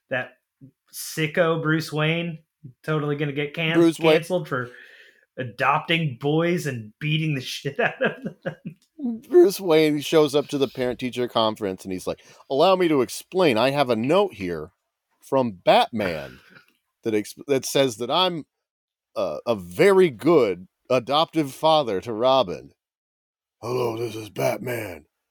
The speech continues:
Speaker 2: Bruce Wayne is one of my oldest and dearest friends. There's nothing weird going on
Speaker 1: <laughs>
Speaker 2: between him and Robin." I should try
Speaker 1: Yeah.
Speaker 2: this.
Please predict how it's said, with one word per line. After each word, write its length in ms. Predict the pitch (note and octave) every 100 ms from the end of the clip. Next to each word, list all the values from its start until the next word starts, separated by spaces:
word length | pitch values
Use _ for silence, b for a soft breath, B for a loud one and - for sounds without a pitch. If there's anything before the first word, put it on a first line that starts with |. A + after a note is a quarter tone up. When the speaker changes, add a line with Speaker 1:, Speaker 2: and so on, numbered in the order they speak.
| _
Speaker 2:
Bruce 240 | - B2+ -
Wayne 280 | - B2+ A#2
is 120 | A2+
one 140 | A#2+
of 140 | C3 A2+
my 160 | B2 B2
oldest 440 | B2 A#2 A#2+ -
and 100 | A2
dearest 380 | A#2+ A#2+ G#2+ -
friends. 600 | B2+ A2+ F#2+ E2 _ _ _ _ _ _ _ _ _ _ _ _ _ _ _
There's 220 | A#2+ C3 A#2
nothing 400 | D#3+ D3+ D#3 D3+
weird 340 | D3+ D3+ B2+
going 380 | C#3 C3+ C3 C3
on 240 | B2+ B2
Speaker 1:
<laughs> 80 | A#2
Speaker 2:
between 300 | - E3 D3
him 220 | C#3+ C#3
and 120 | B2+ B2+
Robin." 460 | C3 B2+ A#2 G#2+ A2+ _ _ _ _ _ _ _ _ _ _ B B B B
I 160 | D#3+ B3+
should 220 | - C#4+
try 220 | D#3 C3
Speaker 1:
Yeah. 40 | A2
Speaker 2:
this. 420 | G2 F2+ - -